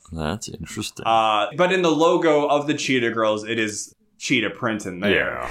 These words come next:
Speaker 1: Yeah.
Speaker 2: <laughs> But probably somebody, yeah, the logo
Speaker 1: Kids.
Speaker 2: maker at the end is like, "Y'all fucked up completely." And
Speaker 1: Kids, well, kids probably wouldn't recognize
Speaker 2: Well, I
Speaker 1: the
Speaker 2: don't even know if
Speaker 1: difference.
Speaker 2: adults do. I think
Speaker 1: No.
Speaker 2: my,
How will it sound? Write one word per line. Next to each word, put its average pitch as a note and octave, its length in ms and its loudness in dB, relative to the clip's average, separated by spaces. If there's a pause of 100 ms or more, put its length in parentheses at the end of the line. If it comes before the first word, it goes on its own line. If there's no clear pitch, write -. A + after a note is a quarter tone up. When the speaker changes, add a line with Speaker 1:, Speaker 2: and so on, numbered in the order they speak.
Speaker 1:
Yeah. F3 220 -2
Speaker 2:
<laughs> - 40 -20 (280)
But B2+ 240 0
probably B2+ 340 2
somebody, A2+ 400 0
yeah, G#2 200 2
the A2+ 60 -2
logo B2 240 2
Speaker 1:
Kids. C3 320 4
Speaker 2:
maker C3 80 2
at B2 80 -2
the C3+ 80 2
end C3+ 80 0
is A#2+ 80 -4
like, A2+ 160 0 (200)
"Y'all D4 260 4
fucked - 380 -4
up - 200 2
completely." A#3+ 580 2
And A#2+ 140 0
Speaker 1:
Kids, C#3+ 400 4
well, C#3 320 0
kids C#3+ 320 2
probably G#2+ 260 2
wouldn't E2 300 0
recognize D#2 520 0
Speaker 2:
Well, D3+ 120 2
I - 20 4
Speaker 1:
the - 60 2
Speaker 2:
don't - 80 0
even E3+ 120 0
know E3+ 100 4
if F3+ 80 4
Speaker 1:
difference. F3 200 2
Speaker 2:
adults F3+ 500 0
do. A#2+ 220 4
I G#2 40 4
think G2+ 100 0
Speaker 1:
No. D#3 140 4
Speaker 2:
my, A2 400 2